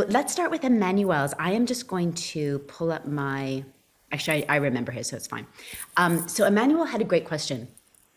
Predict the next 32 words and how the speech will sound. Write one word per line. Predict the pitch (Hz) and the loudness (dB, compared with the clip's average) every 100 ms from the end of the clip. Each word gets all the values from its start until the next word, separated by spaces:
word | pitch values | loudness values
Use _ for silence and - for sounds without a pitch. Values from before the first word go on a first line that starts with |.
| - - _ _ | -20 -20 _ _
With | 202 208 208 | 2 4 4
training | - - 208 240 277 277 277 254 | -2 0 4 6 8 6 2 0
my | 196 180 175 | 0 0 -2
team, | - - 151 101 127 196 - - - - - | -6 -2 -2 -2 -6 -8 -12 -20 -20 -8 -2
if | 185 180 | 0 2
I | 196 | 2
have | 214 196 160 175 | 2 0 0 0
newbies | 175 190 220 196 156 143 147 151 - | 2 4 4 4 4 4 2 -2 -4
and | 160 | -2
then | 156 | 0
I | 151 | 0
also | 151 170 185 | 0 -2 -2
have | 165 147 | -2 -4
people | - 156 160 | -4 -6 -6
who | - 151 | -6 -2
are | 143 | -2
a | |
little | 139 160 | -2 -2
bit | 160 156 | -4 -4
more | 139 | -2
advanced, | 135 123 143 139 131 - - - | -4 -4 -4 -4 -6 -12 -18 -10
but | 165 143 | -4 0
maybe | 180 185 196 226 | 4 4 4 2
they're | 220 | 4
not | 208 170 - | 4 2 -2
to | 175 | -4
the | 160 | -2
level | 151 147 156 | -2 -2 -2
of | 151 135 135 | -4 -6 -4
Go | 139 151 | -2 0
Red. | 170 190 254 277 - - _ _ - | -2 -4 -6 -10 -18 -20 _ _ -4
And | 151 143 | -2 -2